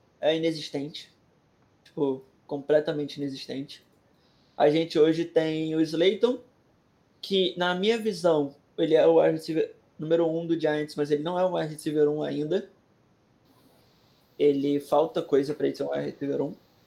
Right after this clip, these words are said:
A gente não tem wide receiver dois, três, quatro. A gente tem uma galera que tá lá. Uma galera que tá lá. Esses jogadores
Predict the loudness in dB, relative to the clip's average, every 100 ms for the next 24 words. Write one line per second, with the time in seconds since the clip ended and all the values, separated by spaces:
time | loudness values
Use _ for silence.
0 | _ _ 2 2 2 4 4 4 2 0
1 | -2 -2 2 4 2 2 0 0 0 0
2 | 0 -6 _ _ _ _ _ _ -20 -2
3 | 0 4 6 8 6 4 2 2 0 -10
4 | _ _ _ _ _ _ _ _ _ _
5 | _ _ _ _ -12 -6 0 0 0 -2
6 | -2 -2 -6 _ _ _ _ _ _ _
7 | _ _ _ _ 2 4 4 0 0 2
8 | 2 2 2 0 -6